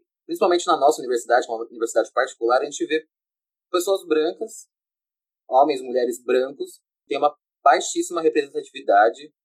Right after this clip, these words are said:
principalmente do pessoal da periferia, mesmo sendo uma universidade que fica na periferia, tem poucas, é, ingressantes desse lugar. Então é triste pensar desta maneira.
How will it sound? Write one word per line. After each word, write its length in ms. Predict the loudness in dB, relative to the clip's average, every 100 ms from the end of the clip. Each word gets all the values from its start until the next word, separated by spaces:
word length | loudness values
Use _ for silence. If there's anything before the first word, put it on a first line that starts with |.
| _ _ _ _ _
principalmente 380 | -6 0 0 0
do 100 | -6
pessoal 240 | -2 2 2
da 80 |
periferia, 540 | 2 -4 -2 -2 0 2
mesmo 240 | 2 0
sendo 160 | -4 -6
uma 100 | -4
universidade 460 | -6 -8 -2 -2
que 120 | -2 -6
fica 200 | -2 -2
na 100 | -2
periferia, 560 | -4 -6 -6 -4 -6
tem 160 | -8 -6
poucas, 480 | 0 0 0 -4 _
é, 320 | -6 -6 -6
ingressantes 560 | -8 -8 -6 -4 -6 -8
desse 200 | -12 -8
lugar. 340 | -6 -2 -2 -4 _ _ _ _ _ _ _ _
Então 240 | -8 0
é 80 | 2
triste 440 | 0 -2 -4 -4 -6
pensar 360 | -2 4 2 2 _ _ _ _ 2
desta 340 | 2 4 0
maneira. 560 | 0 -2 -4 -4 -8